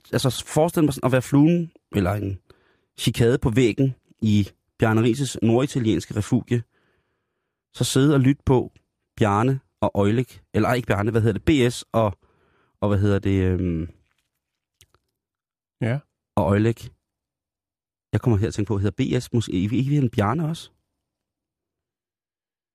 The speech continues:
Speaker 1: Nå.
Speaker 2: Den lader vi hænge.
Speaker 1: Den lader vi hænge der.
Speaker 2: <laughs>
Speaker 1: Men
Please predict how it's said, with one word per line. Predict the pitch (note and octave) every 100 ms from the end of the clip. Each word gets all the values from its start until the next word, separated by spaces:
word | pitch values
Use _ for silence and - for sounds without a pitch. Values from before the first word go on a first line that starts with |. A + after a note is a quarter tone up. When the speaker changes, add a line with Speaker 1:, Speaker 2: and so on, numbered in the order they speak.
| _ _ _ _ _ _ _ _ _ _ _ _ _
Speaker 1:
Nå. | F#2+ F#2 _ -
Speaker 2:
Den | C3
lader | D#3+
vi | E3+
hænge. | D3+ D#3+ F3 -
Speaker 1:
Den | B2
lader | C#3
vi |
hænge | B2+ B2+
der. | C3+ A#2+ - A#2 A#2+ A#2+ A#2+ - E3
Speaker 2:
<laughs> | C3
Speaker 1:
Men | B2+ B2